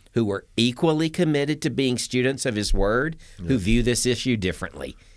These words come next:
Speaker 1: than
Speaker 2: Yeah.
Speaker 1: I do. So it's a belief, but I'm holding it loose enough to understand that there's more than one perspective to it,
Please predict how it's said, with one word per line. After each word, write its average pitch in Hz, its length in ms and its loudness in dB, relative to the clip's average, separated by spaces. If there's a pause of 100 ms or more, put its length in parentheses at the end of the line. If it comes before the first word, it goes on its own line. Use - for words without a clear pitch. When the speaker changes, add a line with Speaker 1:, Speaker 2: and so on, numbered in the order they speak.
(280)
Speaker 1:
than 113 200 4
Speaker 2:
Yeah. 98 60 2
Speaker 1:
I 87 100 0
do. 73 280 -4 (340)
So 123 180 2
it's 123 100 0
a 120 60 2
belief, 170 760 2 (460)
but 131 140 4
I'm 123 320 0 (300)
holding 165 400 4
it 117 120 -2
loose 139 440 2
enough 98 680 -2 (260)
to - 100 -2
understand 113 680 0
that 95 120 -4
there's 101 220 -2
more 135 280 2
than 117 160 0
one 107 200 0
perspective 90 600 -6
to 95 140 -2
it, 92 100 -6